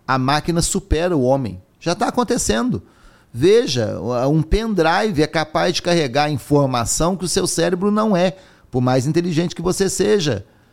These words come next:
Ah, já está. Você não consegue ter acesso ao seu cérebro, à, à rede mundial de, de, de, ah, de, de informações, o celular tem. Aquilo que máquina e homem fazem iguais, a máquina já substituiu o homem.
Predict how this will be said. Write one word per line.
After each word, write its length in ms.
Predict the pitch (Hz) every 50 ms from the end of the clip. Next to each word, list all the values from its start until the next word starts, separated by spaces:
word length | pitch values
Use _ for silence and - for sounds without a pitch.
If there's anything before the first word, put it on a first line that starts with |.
| _ _ _ _ _ _ _
Ah, 540 | - 135 143 147 147 147 143 139 139 131 127 110
já 200 | 123 113 170 185
está. 520 | 226 - - - 185 190 202 180 135 92
Você 380 | 90 120 117 139 131 - - 185
não 140 | 208 240 233
consegue 800 | - 214 226 220 151 - - 180 165 175 196 190 147 127 131
ter 300 | 123 - - 147 151 139
acesso 600 | 135 120 110 - - - 143 147 147 - - -
ao 140 | 113 120 120
seu 200 | 117 - 135 120
cérebro, 680 | 117 - - - 147 170 180 170 135 110 101 104 90 - - - - - - - - _
à, 240 | - 120 117 87 127
à 40 | 131
rede 360 | 117 104 151 175 185 147 165
mundial 880 | 185 196 208 208 147 156 175 165 160 170 180 190 196 175 143 113 107 101 104
de, 180 | 101 101 123
de, 160 | 120 107 120 123
de, 260 | - 117 120 107 120
ah, 440 | 101 123 120 120 120 120 117 117 117
de, 260 | 107 95 123 123 104
de 160 | 104 101 113
informações, 640 | 123 113 - 135 131 123 120 113 104 - 156 170 143
o 60 | 147
celular 480 | - - 175 160 160 147 147 160 180 175
tem. 340 | - - 165 165 165 139 - - - - - - - -
Aquilo 420 | - 139 - - - 233 240 220
que 160 | - - 185
máquina 480 | 170 160 160 175 196 214 202 - 165 170
e 100 | 165 156
homem 320 | 147 147 151 143 143 139
fazem 480 | 117 - - 127 127 127 123 101 117 117
iguais, 400 | 110 101 123 135 147 156 160 131
a 80 | 156
máquina 440 | 139 143 147 156 156 - 147 139 135 127
já 420 | 117 123 127 139 135 151 165 -
substituiu 580 | 180 - 170 160 151 - 156 - - 143 156 160
o 40 | 151
homem. 340 | 135 127 113 101 98 92 -